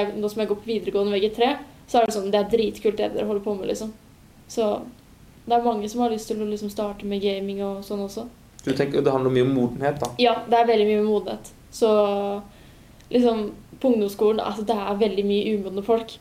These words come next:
Speaker 1: og det er det jo på videre-, man finner jo det overalt, sånn uansett hvor man er.
Speaker 2: Mm.
Speaker 1: Så er det litt det med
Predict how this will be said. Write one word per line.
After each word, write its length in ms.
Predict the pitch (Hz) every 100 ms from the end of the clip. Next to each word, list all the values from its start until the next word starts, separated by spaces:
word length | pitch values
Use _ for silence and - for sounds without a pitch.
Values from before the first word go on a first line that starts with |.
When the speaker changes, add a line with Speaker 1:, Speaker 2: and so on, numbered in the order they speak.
| -
Speaker 1:
og 80 | 226
det 80 |
er 160 | 220 202
det 140 | 196
jo 20 | 196
på 40 | 208
videre-, 440 | 214 214 - - -
man 160 | 220 208
finner 300 | 220 190 208
jo 20 |
det 160 | 208
overalt, 560 | 208 190 185 202 202 202
sånn 220 | 214 208
uansett 340 | 202 196 208 -
hvor 140 | -
man 220 | - 120
er. 40 | 208 - - -
Speaker 2:
Mm. 120 | 147
Speaker 1:
Så 80 | 139
er 100 | 214
det 120 | 208
litt 160 | 208 - -
det 140 | 208 208
med 460 | 208 208 202 202